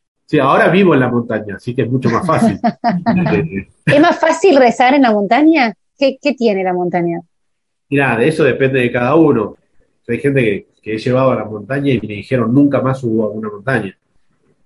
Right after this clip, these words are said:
Speaker 1: Bien, depende de, de cada persona. Yo no puedo estar en la playa y hay gente que se conecta consigo misma, con Dios, en la playa, como nadie, ¿viste? Como agarra wifi ahí y le da para adelante. Eh,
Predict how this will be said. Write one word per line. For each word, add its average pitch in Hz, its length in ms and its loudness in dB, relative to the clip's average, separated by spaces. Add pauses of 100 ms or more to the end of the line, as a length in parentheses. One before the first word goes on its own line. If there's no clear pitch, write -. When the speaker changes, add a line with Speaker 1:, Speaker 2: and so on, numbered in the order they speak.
(160)
Speaker 1:
Bien, 120 180 -2
depende 127 380 0
de, 95 440 -4 (140)
de 110 100 -14
cada 135 320 -4
persona. 117 520 -2 (760)
Yo 139 60 2
no 135 100 4
puedo 139 160 2
estar 135 160 2
en 123 80 2
la 117 100 0
playa 160 300 0
y 123 60 -2
hay 120 120 -2
gente 143 320 -6
que 104 260 -6
se - 160 -18
conecta 131 600 -6
consigo 107 800 -6
misma, 139 500 -2
con 101 380 -12
Dios, 143 460 0
en 101 100 -12
la 101 100 -8
playa, 147 540 -2
como - 340 -12
nadie, 123 380 0
¿viste? 101 280 -16
Como 95 180 -20
agarra 113 240 -4
wifi 120 480 0
ahí 135 520 -2 (280)
y - 60 -20
le 107 100 -6
da 120 100 0
para 123 140 -2
adelante. 123 420 -2 (320)
Eh, 110 400 -8